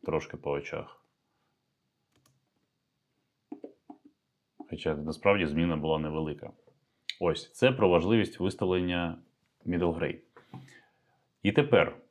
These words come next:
я не торкаюся матчингу по контрасту цих шотів. І тепер хочу розказати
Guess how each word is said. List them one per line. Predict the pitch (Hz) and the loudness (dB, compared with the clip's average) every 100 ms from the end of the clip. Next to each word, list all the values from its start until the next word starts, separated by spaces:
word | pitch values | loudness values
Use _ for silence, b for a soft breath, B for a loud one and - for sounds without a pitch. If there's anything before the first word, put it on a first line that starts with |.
| _ - | _ 0
я | 92 104 | 4 4
не | 101 92 | 4 2
торкаюся | 87 - 92 110 101 85 - 85 | 2 4 4 8 6 6 2 2
матчингу | 87 85 - 80 80 | 4 4 2 -6 -4
по | - 82 | 2 2
контрасту | 80 76 78 76 - 85 | 4 0 2 2 0 -6
цих | 104 - | -6 -2
шотів. | 107 107 117 - - _ _ _ _ - | -4 -2 -6 -8 -20 _ _ _ _ -10
І | - | -2
тепер | - - 95 - - _ | -2 2 2 2 -6 _
хочу | _ 98 101 98 | _ -4 -2 0
розказати | 87 - 87 80 95 90 78 | -2 0 0 4 2 2 -6